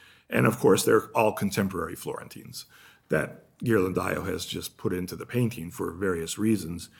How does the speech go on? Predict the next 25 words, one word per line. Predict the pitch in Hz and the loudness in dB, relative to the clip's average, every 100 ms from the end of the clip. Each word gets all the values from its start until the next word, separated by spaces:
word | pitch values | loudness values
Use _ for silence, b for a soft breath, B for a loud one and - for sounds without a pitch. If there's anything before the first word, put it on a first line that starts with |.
| B B | B B
The | 123 | 4
most | 127 127 | 4 4
important | 110 143 135 98 95 | 2 6 6 4 -2
group | 95 90 - | -2 -4 -10
is | 110 98 | -10 -4
this | 104 - | -4 -4
group | 73 82 | -10 -10
on | 87 85 | -10 -6
the | |
right. | 98 123 85 - - _ _ _ _ _ _ _ _ _ _ _ _ _ - | 0 0 0 -10 -20 _ _ _ _ _ _ _ _ _ _ _ _ _ -2
Uh, | - - | 0 0
and | 113 107 | 2 0
we | 104 | 2
can | 107 | 2
identify | 101 104 107 98 92 | 2 2 0 0 0
all | 92 90 | 0 -4
three | - 104 95 | 0 2 2
of | 87 | 0
those. | 87 87 - | -4 -6 -6
Well, | - 92 | -6 -6
actually, | - - - | -6 -6 -4
there | - | -6
are | |
four | - 110 87 | -4 -4 -4
figures. | - 127 95 85 87 | -2 -2 -2 -4 -6